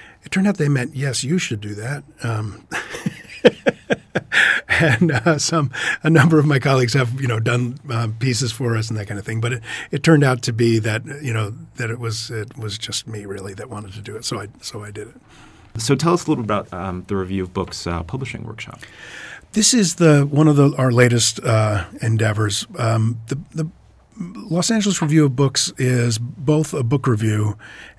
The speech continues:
Speaker 1: and a kind of ongoing nonprofit literary organization. And we have kept figuring out new things to do,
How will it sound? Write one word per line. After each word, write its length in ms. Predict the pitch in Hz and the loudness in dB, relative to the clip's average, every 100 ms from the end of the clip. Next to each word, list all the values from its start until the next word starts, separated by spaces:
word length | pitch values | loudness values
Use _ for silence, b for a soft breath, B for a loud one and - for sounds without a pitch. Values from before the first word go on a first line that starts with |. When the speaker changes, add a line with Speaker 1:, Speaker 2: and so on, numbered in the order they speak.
| - | -2
Speaker 1:
and 180 | 143 143 | 2 2
a 40 | |
kind 240 | 135 135 123 | 2 0 -2
of 100 | 113 | -4
ongoing 840 | 127 135 143 135 131 131 123 120 117 | -2 2 2 2 0 0 0 2 2
nonprofit 1200 | 117 123 113 - 110 107 - 104 104 - - - - _ - | 2 2 0 -2 -2 -4 -4 -6 -6 -8 -8 -8 -14 _ -6
literary 720 | 120 113 110 110 107 107 107 | -2 0 0 0 0 -2 -4
organization. 880 | 127 107 104 104 104 107 113 104 98 B B B B | -4 -4 -4 -4 -2 -2 -2 -6 -8 B B B B
And 160 | 131 | -2
we 180 | 131 131 127 180 190 226 - - | 0 0 -2 -10 -16 -16 -10 -2
have 320 | 127 139 - | -2 -2 -8
kept 360 | - 190 185 - | -6 -6 -6 -6
figuring 400 | - 147 143 135 | -2 2 2 2
out 240 | 117 120 | -2 -2
new 280 | 131 143 151 | 2 4 2
things 420 | 147 147 147 139 | 2 2 2 0
to 120 | - 127 | -4 -4
do, 400 | 131 127 127 | 0 2 2